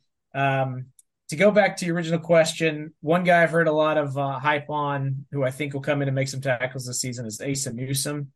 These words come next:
a linebacker. I think if, uh, Kansas State needs some, some help there, maybe early on, well, if, if Daniel Green misses a game or something like that,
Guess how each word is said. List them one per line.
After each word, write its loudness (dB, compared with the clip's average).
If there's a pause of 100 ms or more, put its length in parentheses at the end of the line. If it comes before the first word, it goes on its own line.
(380)
a -10
linebacker. -2 (200)
I -6
think -4
if, -8
uh, 0
Kansas -6
State -4
needs -6
some, -6
some -6
help -2
there, 2 (260)
maybe -2
early 2
on, 0
well, 0
if, -10
if -12
Daniel -2
Green 0
misses -2
a 0
game 2
or 0
something -2
like -2
that, 2